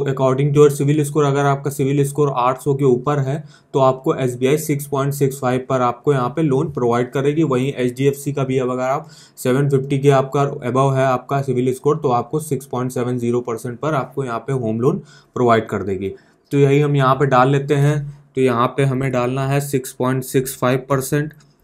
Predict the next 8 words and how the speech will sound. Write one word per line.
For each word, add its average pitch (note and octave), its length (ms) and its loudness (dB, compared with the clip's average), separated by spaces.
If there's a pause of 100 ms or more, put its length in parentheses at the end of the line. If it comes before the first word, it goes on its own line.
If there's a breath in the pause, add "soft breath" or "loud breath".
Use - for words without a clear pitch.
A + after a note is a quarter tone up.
(380 soft breath)
जो B2 100 0
मैंने B2 180 0
मिनिमम B2+ 440 -2
अभी C3 180 0
लेके C3 380 0 (500)
चल B2+ 140 -2
रहे B2+ 220 -2
हैं। C#3+ 340 -6